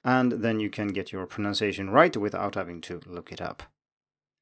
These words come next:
It's worth pointing out here that there are many different kinds of tone problems that you might have as a student, which is something I did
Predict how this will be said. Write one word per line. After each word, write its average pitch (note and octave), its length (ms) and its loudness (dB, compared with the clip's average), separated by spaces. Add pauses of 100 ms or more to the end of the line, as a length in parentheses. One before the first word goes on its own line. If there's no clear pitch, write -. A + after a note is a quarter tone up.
(160)
It's B2+ 160 8
worth F#3+ 260 12
pointing D3 320 8
out D3+ 200 8
here C3 220 8
that A#2 180 8
there A2 140 6
are A#2 120 6
many B2+ 260 6
different C#3 480 4
kinds A2 400 -2
of G2+ 160 -8
tone E3 320 2
problems F#2+ 480 0
that G2 140 -4
you F#2+ 140 -4
might F#2 260 -2
have F#2 200 0
as - 200 -8
a F#2 40 -6
student, C#3+ 600 4
which G#2+ 240 0
is F#2+ 300 -4
something F#2+ 340 -4
I F#2+ 100 -4
did A#2 440 4